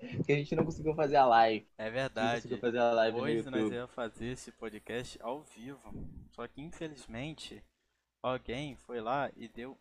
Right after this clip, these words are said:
Speaker 2: uma denunciada. E o nosso podcast caiu, cara. Nosso podcast caiu.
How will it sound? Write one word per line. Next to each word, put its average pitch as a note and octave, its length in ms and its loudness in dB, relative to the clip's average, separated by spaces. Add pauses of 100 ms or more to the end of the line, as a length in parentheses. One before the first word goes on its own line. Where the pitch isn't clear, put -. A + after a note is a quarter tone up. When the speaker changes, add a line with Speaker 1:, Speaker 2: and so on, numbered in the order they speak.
Speaker 2:
uma B2 160 -12
denunciada. C3 1040 -8 (720)
E C3 60 -12
o B2+ 40 -10
nosso B2+ 420 -10
podcast - 560 -10 (120)
caiu, C#3+ 540 -4
cara. G#2+ 180 -8
Nosso G#2+ 180 -18
podcast A#2 480 -10
caiu. C3 480 -8